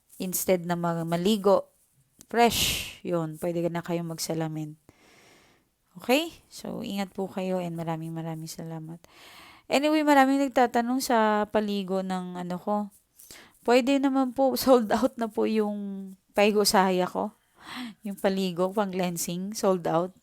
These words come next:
Pero huwag po kayong mag-alala sa mga nag-order, huwag po kayong mag-, kasi kay, bakit po mabilis ma-sold out? Yung mga nakakabili kasi, bumabalik sila.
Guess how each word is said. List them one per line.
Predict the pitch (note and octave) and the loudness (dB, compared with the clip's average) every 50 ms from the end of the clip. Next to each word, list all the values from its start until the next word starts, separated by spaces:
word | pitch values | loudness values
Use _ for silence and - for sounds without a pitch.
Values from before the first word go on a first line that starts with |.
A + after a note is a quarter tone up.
| _ - - - - - - - - - - - | _ -20 -20 -20 -20 -20 -20 -20 -20 -20 -6 2
Pero | A3 A#3 B3 | 6 6 6
huwag | A#3 G#3+ | 6 4
po | C4 A#3+ | -2 -2
kayong | - C4 A#3+ A#3 A3+ A3 | 0 0 0 0 2 2
mag-alala | G3+ G3+ G#3 G3+ G3 G3 | 4 6 6 6 4 4
sa | - G#3 | 0 -2
mga | F#3+ F#3+ F#3 F3+ F3+ | -2 0 0 0 0
nag-order, | F3+ F3 E3+ F3 - F3 E3+ E3 D#3+ D#3+ E3 E3 E3 | 0 -2 0 0 2 2 2 2 0 -2 -2 0 0
huwag | E3 D#3 D#3+ | -2 -4 -6
po | E3+ E3+ E3+ | -12 -10 -8
kayong | F3 E3+ E3 | -8 -8 -6
mag-, | E3 E3 D#3+ - - - - - - _ | -8 -10 -10 -12 -14 -18 -18 -20 -4 _
kasi | C4+ C#4 - D#4+ - | 2 4 4 2 4
kay, | - C4 B3+ B3+ | 6 6 6 8
bakit | A3+ B3+ C#4 C4+ - C#4+ - | 10 10 8 10 8 0 4
po | - D4 C4+ | 4 4 6
mabilis | C4+ C4 A3+ A#3 A#3+ A#3 B3 - - A#3 | 6 6 6 6 4 4 4 2 4 4
ma-sold | A3+ A3+ - A3+ G3 G3 F#3+ E3+ | 2 4 6 6 6 6 6 6
out? | E3 D#3+ D#3+ D#3+ | 6 6 6 6
Yung | - A3+ A#3 A#3+ | 4 0 2 4
mga | B3 B3 A#3+ A#3 | 4 4 4 4
nakakabili | A#3 - A#3 A3 A3 A3+ G#3+ F#3+ G3+ G3+ F#3+ F#3 | 4 4 4 4 6 4 4 4 4 2 2 2
kasi, | - - F3+ - - F3+ | 0 0 -2 0 -2 0
bumabalik | F3 G3 G3+ G#3+ G#3 F#3+ E3 F3+ F3+ F3 E3+ - - | 0 2 2 4 2 4 4 2 2 2 0 -4 -4
sila. | - - E3 D#3 D#3 D#3 D#3 | -4 -2 0 0 -2 -2 -4